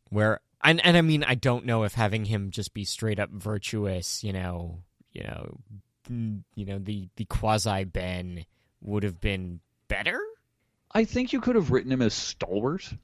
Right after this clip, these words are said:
Speaker 2: Like, you didn't have to have him be crazy, have him crack due to the pressure. But,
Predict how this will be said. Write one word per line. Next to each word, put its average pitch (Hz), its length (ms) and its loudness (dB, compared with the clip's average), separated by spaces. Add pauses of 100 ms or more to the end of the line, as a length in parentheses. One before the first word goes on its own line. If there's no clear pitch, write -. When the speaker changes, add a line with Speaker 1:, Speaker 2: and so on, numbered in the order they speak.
(640)
Speaker 2:
Like, 113 360 6
you 139 140 2
didn't 165 180 4
have 165 280 2
to - 100 2
have 101 360 0
him 123 140 2
be 123 140 2
crazy, 123 560 0
have 120 360 2
him 139 220 0
crack 90 760 0
due 107 140 4
to 98 80 4
the 90 80 0
pressure. 147 640 2 (840)
But, 82 560 2